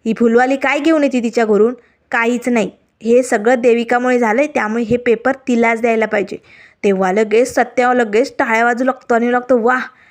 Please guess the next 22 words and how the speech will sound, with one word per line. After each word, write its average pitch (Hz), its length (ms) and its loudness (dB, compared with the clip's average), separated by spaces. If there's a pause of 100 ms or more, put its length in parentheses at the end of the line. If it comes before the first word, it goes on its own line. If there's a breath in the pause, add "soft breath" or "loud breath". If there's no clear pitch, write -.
(240 soft breath)
निरूपा, 240 640 2 (460 soft breath)
तू 214 100 -2 (100)
तर 262 120 2
भारी 233 380 0
आयडिया 359 260 0
दिली 370 220 2
की. 277 280 0 (340 soft breath)
अगं, 208 180 0
या 240 120 4
बबडीकडे 233 580 0 (380)
पेपर 262 320 0
दिले 240 360 2
तर 262 160 0
हिच्या 269 420 0
खोलीत 254 320 2
बबड्या 254 380 0
पण 302 180 -2
राहतो, 302 220 0
हे 277 140 2
विसरलीस 285 540 0
का 294 120 -2
तू? 208 320 -2